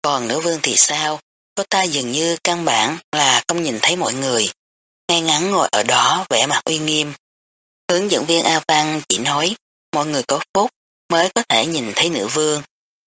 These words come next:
Mọi người còn không ngừng kêu oa oa chào hỏi nữ vương. Lệnh Tử Tình tò mò, vuốt ve cụm đồ đằng, những khuôn mặt kỳ dị này nói lên điều gì.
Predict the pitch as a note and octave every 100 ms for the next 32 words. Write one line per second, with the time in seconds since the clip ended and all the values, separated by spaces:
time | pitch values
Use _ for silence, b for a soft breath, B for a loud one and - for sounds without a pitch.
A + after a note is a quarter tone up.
0 | _ - C#3+ D3+ C3+ A#2+ - A#2+ A2+ D#3
1 | D#3 D#3+ C#3+ G#2+ - D#3+ D#3 - D3+ D3+
2 | D3 C#3 - C3 A#2 G#2 G#2 B2+ G2 D3+
3 | D3 C#3+ - _ _ _ _ _ _ -
4 | C3 B2+ D3+ - C3 A#2+ A2+ B2 B2+ B2+
5 | A#2+ A2+ - _ - G3+ - F3 D#3+ -
6 | G#2 C3+ C#3 A#2 B2 A#2 G#2 - _ _
7 | - C3+ F3 G3+ F3+ C#3+ C3+ C#3+ C#3 B2
8 | G#2 C3 C#3 A#2 A2 A#2+ A#2+ C#3 F3 D#3+
9 | C#3 A#2 B2+ B2